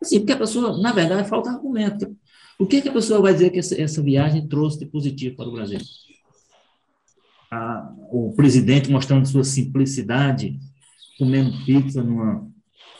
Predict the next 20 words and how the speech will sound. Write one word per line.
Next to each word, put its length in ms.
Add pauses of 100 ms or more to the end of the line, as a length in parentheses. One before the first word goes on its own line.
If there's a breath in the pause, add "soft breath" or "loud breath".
(320 soft breath)
numa, 400
num, 280 (200)
sendo 320
que 80
o 60
hotel 340
que 80
ele 120
tava 240
era 80
o 20
mesmo 240
hotel 260
que 60
tava 160
o 80
presidente 360
dos 80
Estados 300
Unidos. 480